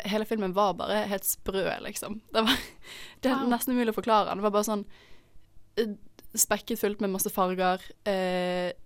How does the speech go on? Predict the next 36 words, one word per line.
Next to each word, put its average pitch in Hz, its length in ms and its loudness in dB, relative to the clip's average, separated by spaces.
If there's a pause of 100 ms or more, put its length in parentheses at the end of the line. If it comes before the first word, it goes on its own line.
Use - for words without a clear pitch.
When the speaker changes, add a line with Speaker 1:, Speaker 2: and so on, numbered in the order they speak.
(120)
Speaker 1:
randomme 190 800 2 (380)
jokes 190 500 0
overalt. 190 400 4
En 196 220 2
sønn 190 440 2
som 185 140 0
ble 185 160 2
til 180 140 -2
en 180 80 0
hund 190 420 -2
i 180 80 0
et 180 100 -2
basseng. 190 300 -2
Altså, 208 180 2
den 214 140 4
filmen 220 320 4 (180)
Speaker 2:
<laughs> - 180 0
Speaker 1:
bare 208 420 8
utviklet 240 580 4
seg 185 120 6
liksom 262 200 6
til 233 140 4
å 214 40 0
bli 220 140 6 (100)
mer 214 540 6
og 185 80 4
mer 185 360 6
bare 185 360 -2
spinn 196 380 0
hakka 190 260 -2
gal, 185 180 2
liksom. 185 240 -4
Men 190 140 -4
det - 0 -
var 185 160 0
dritgøy. 185 640 -2